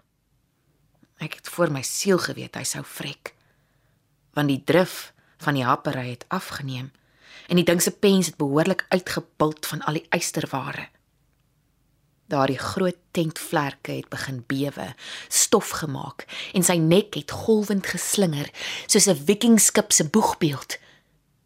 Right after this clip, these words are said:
Toe hy omkap, was ons almal by, met stitte en koevoete en heiningpale,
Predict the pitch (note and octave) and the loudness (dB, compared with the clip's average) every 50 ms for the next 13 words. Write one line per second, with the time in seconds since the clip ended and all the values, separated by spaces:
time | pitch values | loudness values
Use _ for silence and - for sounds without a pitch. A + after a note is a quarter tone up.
0 | _ _ _ _ _ _ _ _ _ _ _ _ _ _ _ _ _ _ _ _ | _ _ _ _ _ _ _ _ _ _ _ _ _ _ _ _ _ _ _ _
1 | _ - - D#3+ D#3 - - G3 F#3+ - - - G#3+ - _ _ _ _ _ _ | _ -6 -4 -4 -2 -2 0 -2 -2 -2 -2 -6 -6 -6 _ _ _ _ _ _
2 | _ _ _ _ _ _ _ _ _ _ _ _ _ - - D#3 - F3+ F3 - | _ _ _ _ _ _ _ _ _ _ _ _ _ -8 -6 -4 -2 0 0 0
3 | - F#3 F#3+ G3 G3 F3+ - D3+ D3+ D3 D3 - _ _ _ _ _ _ _ _ | 2 2 2 0 0 -2 -4 -4 -6 -6 -10 -14 _ _ _ _ _ _ _ _
4 | _ _ _ _ _ - F#3 E3+ - - - - - G3 - - - F3+ D#3+ - | _ _ _ _ _ -8 -6 -4 -2 -2 0 2 0 0 -2 -2 -4 -4 -4 -4
5 | - D#3 D3+ - _ - - G#3+ G3+ - - - - - - D#3+ - - D3 B2 | -4 -6 -6 -8 _ -4 -2 -2 -2 -2 -4 -8 -8 -6 -4 -4 -4 -4 -4 -2
6 | B2 D3 F3 G3 G#3 G3+ F#3+ - - F3 D#3+ D3 C#3+ C#3+ C#3+ C#3+ C#3+ | 2 4 6 8 8 6 6 4 2 -2 -4 -4 -4 -6 -8 -8 -10